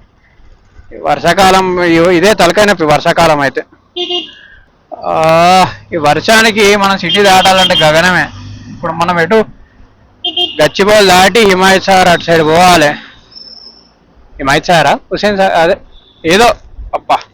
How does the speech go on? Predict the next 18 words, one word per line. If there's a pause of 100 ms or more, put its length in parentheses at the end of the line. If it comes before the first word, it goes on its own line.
(540)
వర్షం
గట్టిగా
వాయించి
పడేస్తుంది. (520)
So,
వర్షం
తక్కువైతే,
వర్షం
ఎక్కువైతే
మాత్రం
వ్లాగ్
చేయడానికి
ఏముండదు.
ఈ
వర్షంలో
ఈ, (380)
ఈ
మన